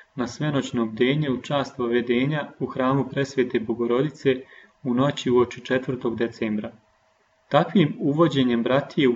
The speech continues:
prvi pravi hram obnovljenog manastira, Božji promisao nam je pokazao da je Majka Božja naša prva pokroviteljica, zastupnica i pomoćnica monaha. Samo u njenoj pratnji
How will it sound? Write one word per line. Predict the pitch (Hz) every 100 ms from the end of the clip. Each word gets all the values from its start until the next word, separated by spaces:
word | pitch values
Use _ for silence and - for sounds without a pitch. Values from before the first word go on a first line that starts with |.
| -
prvi | 143 151 131 131 -
pravi | - 156 147 117
hram | 110 131 139 147 135 -
obnovljenog | 135 143 135 123 117 110
manastira, | 120 147 139 127 - 127 120 - - _
Božji | - 135 170 165 131
promisao | - 156 151 131 - 127
nam | 123 117
je | 113
pokazao | 123 - 123 135 143 135
da | 117
je | 117
Majka | 127 151 131 127
Božja | 123 131 131 139 131 -
naša | 170 127 127 - 123 - - _ -
prva | 139 143 131
pokroviteljica, | 123 - 123 117 127 143 156 156 143 139 - _
zastupnica | 127 113 131 131 139 135 127 -
i | 123 113
pomoćnica | 120 117 117 135 - 120
monaha. | 110 110 107 107 123 _ _ _ _ _ _ _ _ - - _
Samo | - 180 170
u | 139
njenoj | 151 170 135 -
pratnji | 135 139 - 143